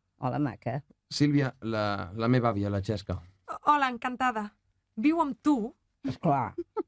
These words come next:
Speaker 1: O no de viure, si no.
Speaker 2: Sí, mira, resulta que ella
Speaker 1: Ai, ara no la tabalis amb els teus i, i nostres drames familiars. Feu, feu la vostra, que jo ni me n'adono.
Speaker 3: No m'ho havies dit, que vivies amb la teva àvia.
Speaker 1: Sempre fa el mateix.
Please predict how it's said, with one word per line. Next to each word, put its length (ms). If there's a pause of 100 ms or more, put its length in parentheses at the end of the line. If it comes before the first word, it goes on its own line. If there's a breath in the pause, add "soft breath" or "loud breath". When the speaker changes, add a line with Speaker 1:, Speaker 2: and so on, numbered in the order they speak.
(520)
Speaker 1:
O 80
no 120
de 120
viure, 320
si 160
no. 240
Speaker 2:
Sí, 220
mira, 420
resulta 480
que 100
ella 240
Speaker 1:
Ai, 280
ara 200
no 160
la 80
tabalis 520
amb 180
els 240
teus 380
i, 260
i 180
nostres 540
drames 340
familiars. 560 (280)
Feu, 240 (100)
feu 160
la 160
vostra, 560
que 180
jo 240
ni 160
me 140
n'adono. 320
Speaker 3:
No 240
m'ho 140
havies 340
dit, 240
que 160
vivies 320
amb 140
la 40
teva 300
àvia. 300
Speaker 1:
Sempre 180
fa 80
el 80
mateix. 380